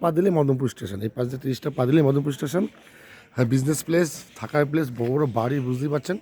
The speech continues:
যারা একটু হাইফাই, অল্প দামের মধ্যে হাইফাই জায়গায় স্টেশন লাগোয়া থাকতে চান, তাদের জন্য উপযুক্ত জায়গা, ফাঁকা জমি। এখানে যেমন ফাঁকা জমি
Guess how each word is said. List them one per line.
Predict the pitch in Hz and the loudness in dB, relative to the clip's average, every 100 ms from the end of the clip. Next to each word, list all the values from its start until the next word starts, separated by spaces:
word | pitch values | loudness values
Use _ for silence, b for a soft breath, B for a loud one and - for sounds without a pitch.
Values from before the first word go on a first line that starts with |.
| _ _ B B B B B 110 | _ _ B B B B B 2
যারা | 123 127 | 4 4
একটু | 131 120 | 0 0
হাইফাই, | 131 156 160 160 - - | 2 2 2 0 -6 -2
অল্প | 127 160 156 | 0 2 4
দামের | 143 147 | 4 4
মধ্যে | 143 135 123 | 2 0 -2
হাইফাই | 120 123 139 131 | -4 -2 -2 0
জায়গায় | 127 156 - b b b b | 0 -2 -6 b b b b
স্টেশন | - 151 180 175 | -2 0 2 2
লাগোয়া | 165 151 160 151 | 2 2 -2 -2
থাকতে | 131 - 131 | -10 -6 -2
চান, | 147 202 - _ _ b b b b | -2 -2 -8 _ _ b b b b
তাদের | - 127 135 | -2 0 2
জন্য | 147 139 | 2 2
উপযুক্ত | 139 156 160 170 139 | 0 -4 -4 -4 0
জায়গা, | 107 95 - | 0 -2 -6
ফাঁকা | 143 143 | 0 2
জমি। | 123 107 95 _ _ b b b b | 2 0 -4 _ _ b b b b
এখানে | - 131 156 | 2 4 4
যেমন | 165 - | 4 0
ফাঁকা | 143 156 | 0 2
জমি | 170 | 4